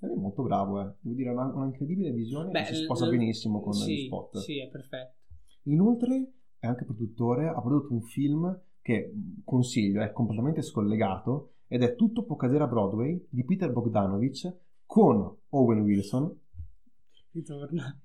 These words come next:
Speaker 1: È questa commedia romantica che, devo ammettere,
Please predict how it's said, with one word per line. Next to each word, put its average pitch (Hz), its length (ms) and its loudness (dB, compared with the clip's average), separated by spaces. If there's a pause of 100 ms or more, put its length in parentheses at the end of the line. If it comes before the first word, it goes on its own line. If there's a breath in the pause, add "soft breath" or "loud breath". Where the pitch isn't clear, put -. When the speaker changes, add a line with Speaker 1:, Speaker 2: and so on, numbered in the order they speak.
Speaker 1:
È - 260 -6
questa - 260 -10
commedia 202 520 6
romantica 208 720 2
che, 135 280 0
devo 143 200 -2
ammettere, 143 640 0